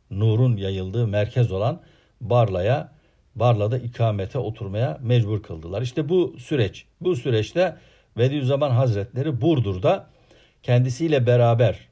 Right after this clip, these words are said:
oralara gelenlerin, e, tabi Bediüzzaman'ın şahsi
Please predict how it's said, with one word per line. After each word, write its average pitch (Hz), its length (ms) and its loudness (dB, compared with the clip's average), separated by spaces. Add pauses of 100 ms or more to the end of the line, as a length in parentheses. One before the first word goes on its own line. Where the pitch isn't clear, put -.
(880)
oralara 120 420 4
gelenlerin, 117 760 0 (800)
e, 120 140 -4
tabi 127 320 0
Bediüzzaman'ın 123 760 2
şahsi 127 760 -2